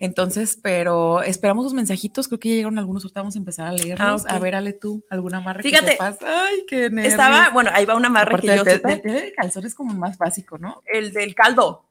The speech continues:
Speaker 2: el caldo de
Speaker 1: ¿Caldo de
Speaker 2: calzón, ¿no?
Speaker 1: calzón? Bueno, es lo
Speaker 2: Sí.
Speaker 1: mismo, que metes el calzón a hervir
Speaker 2: Ah, no,
Speaker 1: y,
Speaker 2: sí.
Speaker 1: y Dale su tecito de,
Speaker 2: Bueno,
Speaker 1: de
Speaker 2: yo porque es
Speaker 1: calzón.
Speaker 2: muchísima agua.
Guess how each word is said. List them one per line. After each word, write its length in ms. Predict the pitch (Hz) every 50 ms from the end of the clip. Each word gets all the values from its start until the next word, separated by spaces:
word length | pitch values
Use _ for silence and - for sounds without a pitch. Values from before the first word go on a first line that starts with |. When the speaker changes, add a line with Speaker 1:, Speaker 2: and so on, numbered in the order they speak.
| _ _
Speaker 2:
el 160 | _ 190 208 185
caldo 280 | - 202 208 208 254
de 60 | 285
Speaker 1:
¿Caldo 140 | 269 262 196
de 60 | 185 285 -
Speaker 2:
calzón, 220 | 226 208 175 -
¿no? 80 | 240 294
Speaker 1:
calzón? 200 | 208 240 302 320
Bueno, 160 | 339 330 330
es 60 | 330
lo 60 | 254 269
Speaker 2:
Sí. 60 | 277
Speaker 1:
mismo, 220 | 285 285 285 285 -
que 60 | 208 202
metes 220 | 190 190 262 -
el 80 | 285 277
calzón 340 | - 220 190 185 196 202 233
a 40 | 240
hervir 120 | 247 254
Speaker 2:
Ah, 80 | 262 262
no, 140 | 254 240
Speaker 1:
y, 20 | 220
Speaker 2:
sí. 220 | 190 254 254 - - - - _ _
Speaker 1:
y 160 | - 180 180 - - _ _ _ _
Dale 240 | 160 190 196 208 -
su 100 | 285 -
tecito 380 | - 196 185 190 180 - 208
de, 160 | 226 214 185
Speaker 2:
Bueno, 160 | 220 269 277 262
Speaker 1:
de 60 | 262
Speaker 2:
yo 80 | 294
porque 160 | 330 - - 349
es 40 |
Speaker 1:
calzón. 40 | 311 294
Speaker 2:
muchísima 420 | 285 302 277 302 285 277 233 240
agua. 300 | 254 254 262 - -